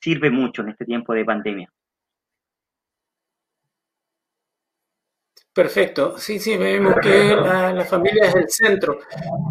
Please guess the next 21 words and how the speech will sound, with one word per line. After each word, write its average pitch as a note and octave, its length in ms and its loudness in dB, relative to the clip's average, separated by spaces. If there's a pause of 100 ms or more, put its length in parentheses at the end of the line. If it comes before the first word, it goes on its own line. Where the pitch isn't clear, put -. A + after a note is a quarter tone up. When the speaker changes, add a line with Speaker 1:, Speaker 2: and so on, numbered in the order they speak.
(360)
Speaker 2:
Pero A#3+ 140 6
a B3+ 120 8
ver, - 160 0
en A#3+ 120 0
un C4+ 60 2
momento D4+ 640 0
se - 200 -2
habló A3+ 300 4
de C4+ 100 0
que A#3+ 140 -2
este, C4 420 0
este G3 220 -2
virus A#3+ 320 0
iba B3 140 2
a - 20 -6
afectar A3+ 340 -2
bastante A#3 460 -6
más B3 220 4
a - 20 0
la A#3+ 120 0
población A3+ 640 0